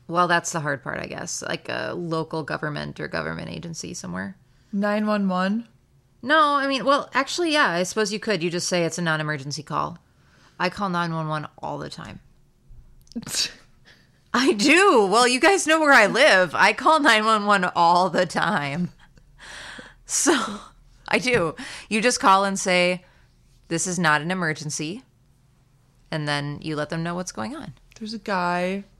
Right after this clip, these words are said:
Speaker 2: His name is Troy. He's digging through my trash.
Speaker 1: No. Well, I mean,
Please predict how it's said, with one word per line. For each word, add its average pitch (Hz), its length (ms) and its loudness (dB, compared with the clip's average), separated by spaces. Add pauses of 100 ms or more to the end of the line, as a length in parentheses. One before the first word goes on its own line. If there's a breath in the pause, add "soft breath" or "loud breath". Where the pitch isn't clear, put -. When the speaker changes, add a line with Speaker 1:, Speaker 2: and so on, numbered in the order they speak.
Speaker 2:
His 190 100 -12
name 190 180 -6
is 196 80 -10
Troy. 185 560 -4 (380 soft breath)
He's 196 160 -10
digging 202 280 -6
through 226 120 -8
my 240 120 -4
trash. 202 760 -4
Speaker 1:
No. 285 140 -4 (160)
Well, 214 560 2 (1040 loud breath)
I 214 80 -2
mean, 214 340 -4